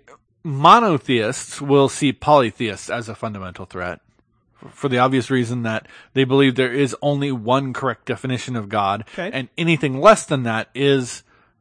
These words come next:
Speaker 1: a moral and spiritual threat to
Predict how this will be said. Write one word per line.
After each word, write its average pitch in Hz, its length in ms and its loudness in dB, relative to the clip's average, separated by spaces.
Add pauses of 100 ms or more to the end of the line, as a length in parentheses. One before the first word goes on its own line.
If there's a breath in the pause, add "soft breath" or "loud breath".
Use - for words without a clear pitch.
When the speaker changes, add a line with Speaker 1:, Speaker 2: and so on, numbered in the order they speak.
(120)
Speaker 1:
a 139 380 0
moral 139 680 4
and 117 400 -6
spiritual 139 540 0
threat - 540 -2
to 104 380 -6